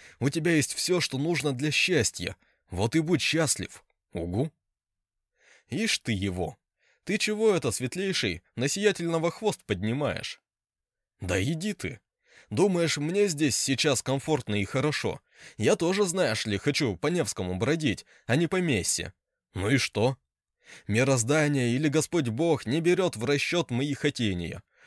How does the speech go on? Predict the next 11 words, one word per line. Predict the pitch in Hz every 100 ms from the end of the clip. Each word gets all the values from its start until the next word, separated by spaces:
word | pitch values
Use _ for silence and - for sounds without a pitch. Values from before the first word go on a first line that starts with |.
| -
Так | - 107
что | - - 110
живи, | 113 165 160
сиятельный, | - 117 156 123 87 85 107 - _ _
и | 156
получай | 208 214 190 170 185
от | 170
процессов | - 156 151 160 160 117
жизнедеятельности | 120 113 107 175 180 123 95 90 -
максимум | 92 113 170 - 120 92 87
удовольствия. | 147 156 104 92 - - 82 82